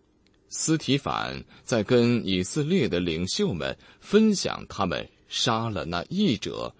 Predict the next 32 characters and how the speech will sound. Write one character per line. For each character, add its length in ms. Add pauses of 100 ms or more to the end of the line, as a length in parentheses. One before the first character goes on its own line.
(220)
主 420 (100)
耶 220
稣 240
基 220
督。 260 (1300)
当 220
他 160
说 200
这 200
些 180
话 240
时， 340 (640)
他 160
们 160
事 260
实 160
上 320 (520)
是 240
向 300
他 200
切 280
齿。 540 (1500)
我 120
们 160
要 180
读 340
《使 340
徒 200
行 240
传》 320 (240)
七 320
章 260